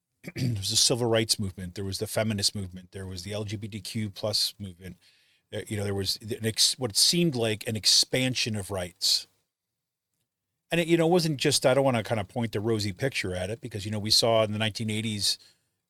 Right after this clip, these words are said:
you know, we saw a kind of a war on the working class. We saw a war on labor. We saw <clears throat> a Democratic Party who abandoned its working class roots and, uh,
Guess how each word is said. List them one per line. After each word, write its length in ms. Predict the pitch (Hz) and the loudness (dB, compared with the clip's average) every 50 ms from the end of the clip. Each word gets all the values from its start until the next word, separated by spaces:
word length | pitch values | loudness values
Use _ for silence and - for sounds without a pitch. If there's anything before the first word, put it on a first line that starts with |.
| _ | _
you 120 | _ 110 107 | _ -18 -12
know, 100 | 104 98 | -10 -6
we 140 | 101 107 107 | -4 -2 -2
saw 520 | - - 113 107 104 104 104 101 101 - - | 0 0 0 0 0 0 0 0 -2 -4 -8
a 60 | 90 | -10
kind 180 | - - 117 107 | -6 -4 -4 -4
of 80 | 98 98 | -2 -4
a 60 | 98 | -4
war 400 | 92 92 95 104 104 107 107 104 | -6 -6 -4 -2 0 0 2 0
on 60 | 101 | 0
the 80 | 98 92 | -2 -2
working 340 | 95 95 98 - - 90 | -4 -4 -6 -6 -10 -12
class. 400 | - - 95 92 107 139 143 - | -8 -8 -6 -4 -2 -2 -2 -2
We 60 | - 95 | -2 -4
saw 240 | - - 95 87 | -4 -2 -2 -2
a 60 | 87 90 | -2 -4
war 360 | 95 98 101 104 104 101 95 | -6 -8 -10 -8 -6 -6 -6
on 200 | 92 92 87 87 | -6 -8 -8 -8
labor. 440 | 98 101 107 110 131 143 143 135 - _ _ _ _ _ _ _ _ _ _ _ _ _ _ _ _ _ _ _ _ _ _ _ _ _ _ _ _ _ _ _ _ _ | -8 -8 -6 -6 -6 -8 -8 -10 -14 _ _ _ _ _ _ _ _ _ _ _ _ _ _ _ _ _ _ _ _ _ _ _ _ _ _ _ _ _ _ _ _ _
We 100 | 110 107 | -8 -2
saw 560 | - - - 120 107 107 104 104 101 98 101 - - _ _ _ _ _ _ _ _ | 0 2 2 2 2 0 0 0 0 -2 -2 -6 -10 _ _ _ _ _ _ _ _
<clears throat> 1200 | - 185 - - 123 110 85 - - _ _ _ _ _ _ _ _ _ _ _ _ _ _ _ | -16 -10 -6 -4 -4 -4 -4 -8 -16 _ _ _ _ _ _ _ _ _ _ _ _ _ _ _
a 60 | 113 110 | -2 2
Democratic 460 | 117 127 123 117 - 120 107 101 - | 2 2 2 2 0 0 -2 -2 -6
Party 480 | - - 120 123 127 127 127 131 131 | -6 0 2 2 2 2 0 -2 -2
who 500 | 117 107 110 101 101 101 98 95 98 92 - _ _ _ _ _ _ _ _ _ _ - | -2 -4 -4 -2 -2 -4 -4 -4 -6 -8 -10 _ _ _ _ _ _ _ _ _ _ -20
abandoned 500 | 95 - 113 110 113 117 113 117 110 107 | -4 0 2 4 4 4 4 2 0 0
its 160 | 90 - - | -4 -4 -6
working 280 | 110 107 - - 104 | -6 -6 -4 -8 -8
class 420 | 98 - 110 95 95 98 - - - | -8 -6 -6 -4 -2 -4 -4 -4 -4
roots 360 | 101 113 127 127 - - - | -4 -4 -4 -2 -2 -4 -4
and, 380 | - 104 101 98 95 92 92 95 | -4 -6 -6 -6 -6 -6 -6 -6
uh, 360 | 92 92 90 90 90 92 | -6 -6 -6 -6 -6 -8